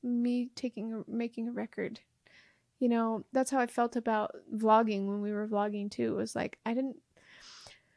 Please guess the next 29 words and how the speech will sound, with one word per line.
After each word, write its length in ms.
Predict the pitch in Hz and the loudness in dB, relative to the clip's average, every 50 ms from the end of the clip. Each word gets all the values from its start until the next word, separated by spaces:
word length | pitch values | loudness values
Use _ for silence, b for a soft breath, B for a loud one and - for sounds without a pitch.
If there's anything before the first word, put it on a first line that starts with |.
| b b b b b b b b b b b _ - | b b b b b b b b b b b _ 4
I 200 | 311 302 302 311 | 8 10 10 10
didn't 220 | 302 320 311 320 | 10 8 6 6
really 240 | - 339 339 349 349 | 8 8 8 8 8
care 380 | 339 - 320 349 339 330 330 330 | 6 6 8 10 12 12 12 12
what 160 | 311 311 320 | 12 10 10
other 180 | 320 302 320 | 10 8 6
people 300 | 311 - 330 311 320 330 | 6 6 4 4 4 4
thought 260 | - 330 311 294 - - | 6 6 6 6 6 6
in 60 | 285 | 6
a 100 | 285 285 | 6 8
lot 220 | 294 302 302 302 | 8 8 8 8
of 100 | 285 262 | 8 6
ways 460 | 262 262 247 247 240 247 254 254 - | 4 4 6 6 6 6 4 2 0
because 280 | - 262 247 - 254 247 | -4 -4 -2 0 0 2
I 60 | 254 | 2
was 140 | 254 247 240 | 2 2 2
like, 160 | 247 240 240 | 0 0 2
"This 180 | - 294 302 - | 0 -2 -2 -4
is 80 | 359 370 | -2 0
my 140 | 403 392 359 | 2 2 2
family. 400 | - 269 247 262 254 247 233 233 | 2 0 0 0 0 0 0 -2
This 160 | 247 240 - | -2 -4 -4
is 140 | 285 277 294 | -4 -2 -2
my 100 | 269 262 | 0 2
life. 240 | 240 220 220 226 226 - | 2 2 2 0 0 -2
I'm 160 | - 247 247 | -2 0 0
making 320 | 240 240 233 247 240 240 | 0 0 -2 -2 -2 -2
a 40 | 233 | -2
journal. 520 | 220 - 214 214 214 214 214 214 220 214 | -2 -4 -4 -4 -4 -4 -4 -4 -4 -6